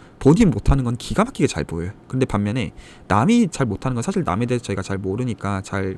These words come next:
보이지 않죠. 그래서 가령 뭐 이제 수학의 경우 논문을 읽을 때 한 서른 장짜리 수학 논문이 이제 있으면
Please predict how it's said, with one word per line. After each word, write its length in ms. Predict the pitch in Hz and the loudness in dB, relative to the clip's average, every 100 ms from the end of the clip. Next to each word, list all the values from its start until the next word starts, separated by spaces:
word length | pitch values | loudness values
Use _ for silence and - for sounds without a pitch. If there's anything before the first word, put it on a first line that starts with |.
| - | -2
보이지 360 | 120 127 113 | 0 0 -2
않죠. 360 | 82 87 - 85 - - - - - | -6 -8 -10 -12 -14 -20 -20 -20 -6
그래서 160 | 127 123 | -2 -2
가령 460 | - 123 127 110 - - - | 0 0 0 -2 -8 -18 -16
뭐 120 | 117 | -10
이제 120 | 92 - | -6 -2
수학의 340 | - 214 202 | 4 4 4
경우 220 | 131 104 | -2 -4
논문을 380 | 95 107 151 135 | -2 0 2 0
읽을 220 | 82 87 | 0 -4
때 400 | 82 92 101 87 | -4 -4 -4 -4
한 180 | 117 151 | -6 -6
서른 260 | 135 214 247 | -2 0 0
장짜리 440 | 233 190 156 123 120 | 0 -2 -2 -2 -2
수학 240 | 160 156 | -2 -2
논문이 540 | 98 98 101 98 95 95 | -4 -6 -6 -6 -6 -6
이제 180 | - | -6
있으면 460 | 80 - 107 117 | -8 -6 -8 -8